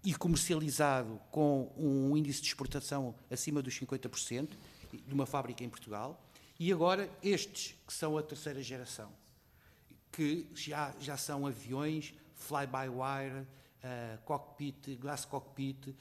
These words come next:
e que já têm outro tipo de sofisticação que permite um conjunto muito vasto de operação que os outros anteriores não conseguiam.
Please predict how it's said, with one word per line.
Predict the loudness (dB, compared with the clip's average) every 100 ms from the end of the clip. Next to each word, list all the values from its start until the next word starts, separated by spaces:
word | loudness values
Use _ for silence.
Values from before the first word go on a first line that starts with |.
| -18 -8
e | -2 -2
que | 2 0
já | 2 0
têm | 0 0 0 2
outro | 0 0 -2
tipo | -6 -6 -4
de | -6
sofisticação | -4 -4 -4 -6 -6 -4 -2 -2 -2
que | -4
permite | -4 -2 0 -2 -4
um | 0 -2
conjunto | 2 0 2 0 0 0
muito | 4 8 8 6 0 2
vasto | 4 4 0
de | -2
operação | -2 -2 -6 -6 -4 -6 -8 -20 -18 -4
que | -2 -2 -4 -6
os | -4 -2
outros | -2 -4
anteriores | -4 -2 -4 -2
não | -4
conseguiam. | -4 -6 -8 -10 -12